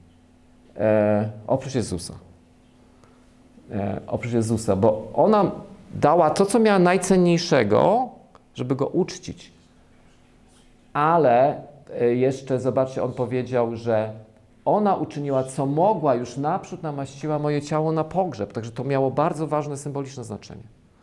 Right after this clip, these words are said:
Z jednej strony ona oddała coś, co miała najcenniejszego, a z drugiej już namaściła na pogrzeb. Także to jest ważne, prawda? Że namaściła tym olejkiem.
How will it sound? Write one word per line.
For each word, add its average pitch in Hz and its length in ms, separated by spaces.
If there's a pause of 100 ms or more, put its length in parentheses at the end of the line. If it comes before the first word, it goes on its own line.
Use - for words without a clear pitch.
(480)
Z - 60
jednej 185 220
strony 156 340
ona 151 280
oddała 135 320 (380)
coś, 165 220
co 165 140
miała 143 160
najcenniejszego, 131 1000 (500)
a 123 80
z 113 40
drugiej 147 540
już 170 300
namaściła 117 540
na 104 100
pogrzeb. 104 460 (920)
Także 101 200
to 147 200
jest 110 140
ważne, 90 300 (100)
prawda? 123 380
Że 113 100
namaściła 113 480
tym 135 220
olejkiem. 120 560